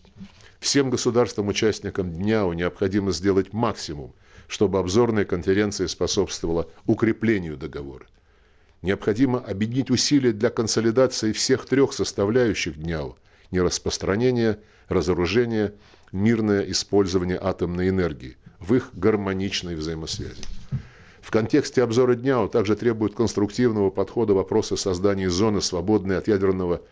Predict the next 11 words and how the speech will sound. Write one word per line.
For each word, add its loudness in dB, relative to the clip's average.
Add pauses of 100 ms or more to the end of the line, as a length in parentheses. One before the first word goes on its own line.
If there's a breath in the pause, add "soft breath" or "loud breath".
(140 soft breath)
и 2
других 0 (300 soft breath)
видов 2
оружия 2
массового -2
уничтожения 0 (180 soft breath)
и -8
средств 0
его -4
доставки 0
на -2